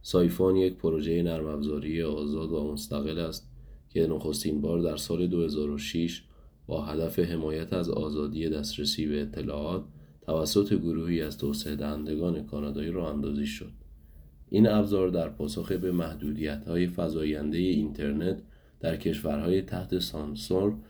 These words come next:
طراحی شد و به مرور زمان به یکی از معتبرترین و پراستفاده ترین فیلتر شکن‌های جهان تبدیل شد.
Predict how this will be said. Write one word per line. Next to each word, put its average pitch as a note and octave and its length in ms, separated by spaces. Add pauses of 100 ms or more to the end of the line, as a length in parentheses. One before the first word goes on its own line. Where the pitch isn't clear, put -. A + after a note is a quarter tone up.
(280)
طراحی D#2+ 400
شد F#2+ 240
و E2 80
به D2+ 120
مرور F2 420
زمان G2 440
به E2 100
یکی F2 300
از D#2+ 200
معتبرترین D2+ 800
و F2 120
پراستفاده D2 840
ترین D2+ 340
فیلتر D2 280
شکن‌های C#2+ 680
جهان D#2+ 340
تبدیل D2 420
شد. C2 260